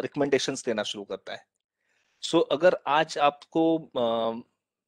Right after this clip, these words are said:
समर से आपने एसी या, अ, कूलर्स को सर्च करा है, रेफ्रिजरेटर्स को सर्च करा है, so he will give you more, अ,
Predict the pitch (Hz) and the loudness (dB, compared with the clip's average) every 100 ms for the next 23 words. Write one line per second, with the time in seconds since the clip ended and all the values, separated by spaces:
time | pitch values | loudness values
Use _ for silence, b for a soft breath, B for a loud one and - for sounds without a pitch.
0 | _ _ - - - 135 156 170 - 165 | _ _ -20 -20 -2 0 2 2 2 0
1 | 151 135 - 143 143 - 143 - 180 175 | 0 -2 -2 -2 -2 0 -2 -2 -4 -4
2 | 165 139 135 135 135 - 123 110 104 107 | 0 4 6 6 2 -2 -4 -2 -4 -6
3 | b b b _ - 170 190 - 190 175 | b b b _ 6 8 6 4 0 4
4 | 165 - 160 160 151 - 143 147 165 175 | 2 4 4 6 4 2 -2 4 4 4
5 | 165 175 165 151 - 147 156 b b b | 0 -2 0 0 2 2 2 b b b
6 | - 175 - 165 180 202 151 180 180 196 | 0 0 0 -2 0 -2 0 0 0 -4
7 | 147 127 139 190 208 202 _ _ _ _ | -4 0 4 6 6 4 _ _ _ _
8 | _ _ 131 120 120 117 117 117 113 | _ _ -2 0 2 2 2 0 0